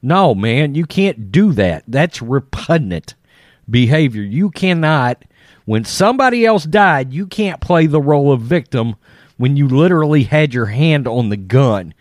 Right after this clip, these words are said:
It's a horrible look. I've thrown him under the bus over that A B C interview. It was terrible, that background music. I mean, the lack of self-awareness for them to create a production out of that.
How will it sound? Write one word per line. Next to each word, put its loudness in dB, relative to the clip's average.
It's -4
a 0
horrible 2
look. 2
I've 0
thrown 2
him 2
under 0
the 0
bus 2
over -2
that -2
A 2
B 0
C -2
interview. 2
It 0
was -6
terrible, 2
that -6
background 0
music. 0
I 0
mean, 2
the -2
lack 2
of -4
self-awareness 0
for -2
them 0
to -2
create 0
a -2
production -2
out 2
of -2
that. 2